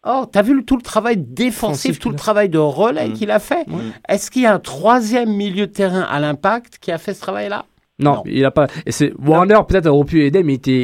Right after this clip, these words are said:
Speaker 2: il, il était perdu à
Speaker 3: Mais il
Speaker 2: gauche.
Speaker 3: était sur le
Speaker 2: Il était
Speaker 3: côté.
Speaker 2: perdu à gauche. Et Felipe qui est vraiment.
Speaker 1: C'est ça,
Speaker 2: c'est
Speaker 1: c'est Warner
Speaker 2: les, c'est
Speaker 1: qui aurait dû revenir à l'intérieur et puis, euh,
Speaker 2: Et ça revient au ajustement tactique de Klopas, Frank Klopas qui, qui, et, et j'avais, on avait dit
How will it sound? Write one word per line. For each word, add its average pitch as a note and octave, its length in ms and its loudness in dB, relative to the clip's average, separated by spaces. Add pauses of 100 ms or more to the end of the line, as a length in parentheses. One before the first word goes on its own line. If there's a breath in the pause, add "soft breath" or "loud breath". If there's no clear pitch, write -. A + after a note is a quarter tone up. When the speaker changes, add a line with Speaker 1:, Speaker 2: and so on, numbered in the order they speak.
Speaker 2:
il, A#2+ 100 -4
il C#3 240 0
était C3+ 160 2
perdu C3+ 260 2
à A#2 60 2
Speaker 3:
Mais A2 120 4
il - 40 8
Speaker 2:
gauche. E3 220 2
Speaker 3:
était G#2+ 80 2
sur A2 180 -4
le G#2+ 80 0
Speaker 2:
Il A2 40 2
était A2 60 -6
Speaker 3:
côté. C3+ 200 4
Speaker 2:
perdu D3+ 240 4
à C3+ 80 2
gauche. E3 240 2
Et D3+ 100 6
Felipe E3+ 640 2
qui A#2+ 400 -2
est A2+ 60 0
vraiment. C#3 540 2
Speaker 1:
C'est D3 160 -14
ça, D4+ 160 -10 (100)
Speaker 2:
c'est C#3+ 280 4
Speaker 1:
c'est C3 40 2
Warner D3+ 140 6 (160)
Speaker 2:
les, - 100 6
c'est D#3+ 60 -4
Speaker 1:
qui E3 100 -2
aurait D3+ 200 0
dû C#3+ 100 0
revenir D#3 480 -2
à C3+ 80 -4
l'intérieur D3+ 720 -2
et C3+ 100 -2
puis, D#3 440 -12
euh, B2 600 -4 (140)
Speaker 2:
Et - 20 -4
ça D3 140 2
revient C#3+ 220 2
au D#3+ 80 4
ajustement B2+ 480 0
tactique C3+ 360 -4
de A#2 120 0
Klopas, C#3+ 720 -2 (140)
Frank C3 200 -4
Klopas D#3+ 320 -2
qui, C3+ 220 -2
qui, C3 280 -4
et, - 380 -4
et C3+ 80 2
j'avais, A#2+ 300 -2
on C3+ 120 0
avait B2+ 200 0
dit E3+ 320 0